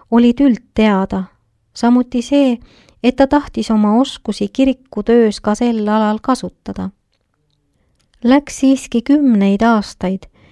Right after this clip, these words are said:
ilma ole-, et ta oleks saanud selleks võimalust. Aastate sisse mahtus vaid üksikuid juhuseid,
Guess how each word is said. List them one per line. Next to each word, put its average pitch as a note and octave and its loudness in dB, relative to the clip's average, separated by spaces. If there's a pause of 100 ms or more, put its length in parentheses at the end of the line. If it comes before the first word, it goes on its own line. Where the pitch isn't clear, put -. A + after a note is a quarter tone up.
(220)
ilma B3+ 4
ole-, G#3+ 2 (200)
et A3+ 0
ta A3+ 6
oleks A#3 2
saanud B3+ 2
selleks A3+ -2
võimalust. F#3+ -2 (920)
Aastate B3+ 0
sisse B3 -4
mahtus A3+ -2
vaid G3+ 0
üksikuid A3+ -4
juhuseid, F#3+ -4